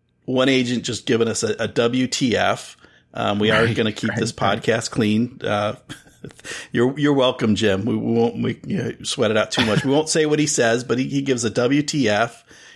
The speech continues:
Speaker 1: and then federal agents everyone down, and the Frenchman gets it. He pulls his gun,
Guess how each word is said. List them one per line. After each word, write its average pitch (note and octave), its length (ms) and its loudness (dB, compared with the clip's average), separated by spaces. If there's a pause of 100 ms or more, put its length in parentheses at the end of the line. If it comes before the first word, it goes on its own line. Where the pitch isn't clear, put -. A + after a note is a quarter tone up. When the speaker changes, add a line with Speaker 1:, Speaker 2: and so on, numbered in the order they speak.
(120)
Speaker 1:
and A2+ 120 -2
then A2 100 2
federal F3 340 2
agents D3 260 0
everyone C#3+ 400 2
down, A2+ 480 0 (480)
and A2 420 4
the G2+ 60 2
Frenchman C#3 540 0
gets G2+ 360 -2
it. E2 80 -8
He D3+ 140 0
pulls C3+ 320 0
his C#3 220 0
gun, A#2 580 0